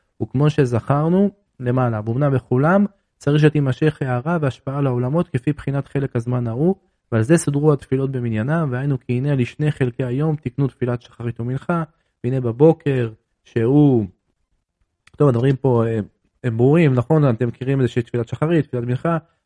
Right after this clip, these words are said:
אז זה בעצם מה שהרמח"ל פה ואומר, שה-, ה-, גם העבודה של התפילה היא הולכת לפי ההשפעה של העולמות, שזה בעצם מושפע גם מה-, אה, מההערות ש-, וההשפעות שיורדות לעולם, וזה בעצם סדר ה-, הזמנים שאנחנו מרגישים פה בעולם של ה-,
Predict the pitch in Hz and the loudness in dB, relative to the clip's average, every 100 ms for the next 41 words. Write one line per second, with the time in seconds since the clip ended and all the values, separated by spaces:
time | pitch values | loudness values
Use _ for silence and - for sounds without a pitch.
0 | - 113 139 135 - 131 131 135 120 - | -4 0 0 0 0 -2 -4 -4 -4 -2
1 | 127 - 123 120 120 147 151 147 _ _ | -2 -2 -4 -2 -2 0 0 -2 _ _
2 | _ - 117 - 117 113 113 113 - 110 | _ -6 -4 -4 -4 -4 -4 -8 -12 -10
3 | 110 110 110 139 143 131 120 135 - 139 | -8 -6 -2 0 2 2 2 0 -2 -6
4 | - - 180 185 147 139 143 147 127 - | -6 -4 0 2 2 0 0 -2 -6 -4
5 | 139 143 123 120 - - 127 127 131 127 | -2 0 0 -2 -2 -8 -10 -6 -6 -4
6 | 139 165 185 180 _ _ _ - 123 120 | -4 -2 -4 -6 _ _ _ -2 0 2
7 | 127 131 - 131 120 107 - 127 120 123 | 0 0 -2 -4 -4 -6 -4 -2 0 0
8 | 127 127 _ _ - 120 117 117 117 113 | -2 -4 _ _ -8 -2 0 0 -2 -2
9 | 110 - 113 107 110 107 107 107 107 107 | -6 -4 -4 -2 -2 -2 -2 -4 -4 -8
10 | - 123 117 113 110 131 135 - 117 113 | -10 -4 0 0 2 2 2 0 -6 -4
11 | 110 - 131 127 123 120 131 143 156 170 | -6 -4 -4 -4 -4 -6 -2 -2 0 0
12 | 123 117 123 120 120 - 123 120 117 113 | 0 -2 -2 -4 -6 -4 -2 0 0 -2
13 | - _ - 113 117 127 135 127 131 - | -8 _ -6 -2 2 2 2 0 -2 -2
14 | 131 107 110 - 113 120 113 110 113 113 | -2 -4 -6 -6 -4 -4 -4 -4 -6 -8
15 | - 107 | -10 -12